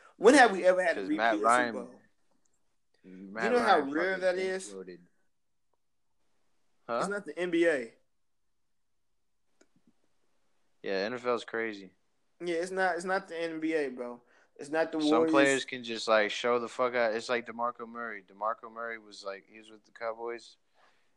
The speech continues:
Speaker 2: and he did really good, and a lot of people are saying it was 'cause of the line.
Speaker 1: 'Cause it
Speaker 2: Goes to
Speaker 1: was.
Speaker 2: Tennessee. Yep, exactly. Goes to Tennessee, doesn't do shit. So, definitely.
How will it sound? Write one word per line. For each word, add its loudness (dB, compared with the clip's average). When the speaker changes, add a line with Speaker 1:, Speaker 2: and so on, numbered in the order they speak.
Speaker 2:
and -10
he -8
did -6
really -2
good, 0
and -6
a -4
lot 2
of -6
people -12
are -8
saying -10
it -10
was -12
'cause -12
of -12
the -18
line. -6
Speaker 1:
'Cause 0
it 2
Speaker 2:
Goes 4
to 2
Speaker 1:
was. -8
Speaker 2:
Tennessee. -16
Yep, -4
exactly. -4
Goes -10
to -12
Tennessee, -12
doesn't -10
do -14
shit. -16
So, -20
definitely. -10